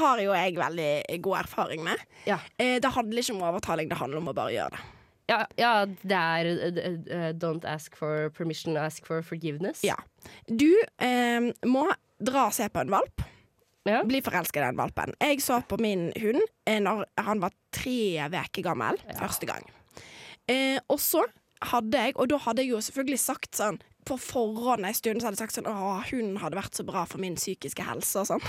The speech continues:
Speaker 2: Ja.
Speaker 1: <laughs> Så du må ha litt forskjellig, sånn du må liksom,
Speaker 2: Ja.
Speaker 1: eh, ja, og så gjerne ha en hund som har dødd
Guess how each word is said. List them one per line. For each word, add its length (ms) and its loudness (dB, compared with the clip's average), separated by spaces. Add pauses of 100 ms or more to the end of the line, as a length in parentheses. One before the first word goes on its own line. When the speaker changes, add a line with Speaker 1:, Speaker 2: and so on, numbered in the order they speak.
Speaker 2:
Ja. 140 2 (360)
Speaker 1:
<laughs> 380 0
Så 140 4
du 60 2
må 140 6
ha 140 6
litt 160 -2
forskjellig, 500 0
sånn 140 0
du 80 0
må 160 2
liksom, 320 0 (540)
Speaker 2:
Ja. 80 2
Speaker 1:
eh, 340 -2
ja, 160 4
og 140 2
så 120 4
gjerne 320 2
ha 140 4
en 80 2
hund 160 2
som 120 -2
har 80 2
dødd 580 -2